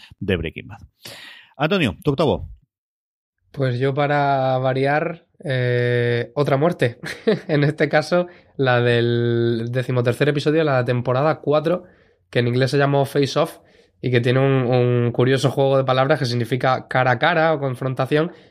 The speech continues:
Speaker 2: pero también, si lo interpretas literalmente, a cara quitada, que es el,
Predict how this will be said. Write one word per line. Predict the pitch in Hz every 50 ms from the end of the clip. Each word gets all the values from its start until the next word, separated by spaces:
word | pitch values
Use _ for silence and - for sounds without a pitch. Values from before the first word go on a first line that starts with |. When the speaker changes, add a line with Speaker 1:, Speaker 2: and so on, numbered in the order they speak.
| _ _ -
Speaker 2:
pero | - 131 127
también, | 127 120 120 123 127 139 139 - - - -
si | - - 131
lo | 123 123
interpretas | 117 120 113 - 131 131 139
literalmente, | 143 139 139 135 135 135 139 147 147 143 175 165 -
a | - 131 123
cara | 127 143 143 131
quitada, | 127 123 139 175 151 120 110 - _ _ _
que | - 131 123 123
es | 120 123
el, | 143 135 135 127 123 120 123 -